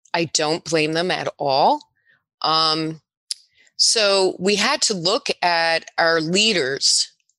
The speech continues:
Asbury, Jersey City, and then Montclair. Montclair, we were competing with a new landlord that wanted to bring in the wrecking ball anyway.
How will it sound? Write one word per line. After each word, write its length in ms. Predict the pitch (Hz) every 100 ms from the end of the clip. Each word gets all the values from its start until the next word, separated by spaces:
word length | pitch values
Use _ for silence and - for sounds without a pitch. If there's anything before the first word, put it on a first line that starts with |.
| _ 165
Asbury, 640 | 170 185 - 190 185 185
Jersey 420 | - 160 156 170
City, 480 | - 175 160 165 156 165
and 160 | 165
then 160 | 160 156
Montclair. 720 | 147 139 - - 139 - - _ _ _ _ _ _ -
Montclair, 800 | 185 202 208 220 214 220 208 170
we 120 | 196
were 160 | 180 170
competing 580 | 196 190 - 220 214
with 200 | 196 175
a 40 | 175
new 180 | 208 214
landlord 540 | 170 165 165 165 160
that 160 | 156 165
wanted 300 | 160 170 165
to 80 |
bring 220 | 147 175 170
in 140 | 165
the 100 | 143
wrecking 400 | 160 175 165 151
ball 340 | 151 143 135
anyway. 680 | 147 170 147 143 131 135